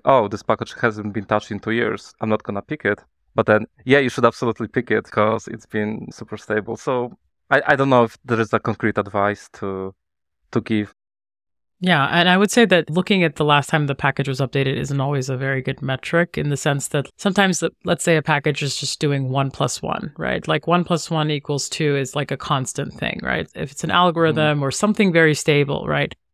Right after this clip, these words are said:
Speaker 2: The main thing you wanna look out for with something that's, hey,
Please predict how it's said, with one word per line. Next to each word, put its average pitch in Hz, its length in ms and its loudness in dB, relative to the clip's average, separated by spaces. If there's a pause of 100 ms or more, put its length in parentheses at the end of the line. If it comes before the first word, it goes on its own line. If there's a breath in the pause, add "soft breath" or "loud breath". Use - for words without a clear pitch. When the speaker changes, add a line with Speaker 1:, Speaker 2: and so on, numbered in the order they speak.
(160)
Speaker 2:
The 180 100 2
main 196 160 4
thing 214 120 2
you 202 100 4
wanna 175 180 4
look 156 180 0
out 143 180 0
for 143 360 0 (100)
with 156 120 -2
something 147 420 -2
that's, - 600 -6
hey, 170 320 4